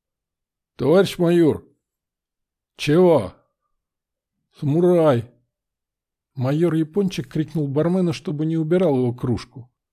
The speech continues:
Встал и вместе с полицейским быстрым шагом направился к Марине.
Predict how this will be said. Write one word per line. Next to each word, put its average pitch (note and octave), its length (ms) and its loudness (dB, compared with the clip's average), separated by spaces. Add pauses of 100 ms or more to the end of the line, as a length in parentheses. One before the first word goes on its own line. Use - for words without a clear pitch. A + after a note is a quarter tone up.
(140)
Встал F3 420 -2 (120)
и C#3+ 60 -8
вместе B2 340 -6
с - 40 -14
полицейским C#3 720 -4 (340)
быстрым A#2+ 400 -8
шагом D3 380 -6
направился B2 560 -6
к - 60 -18
Марине. A#2 560 -6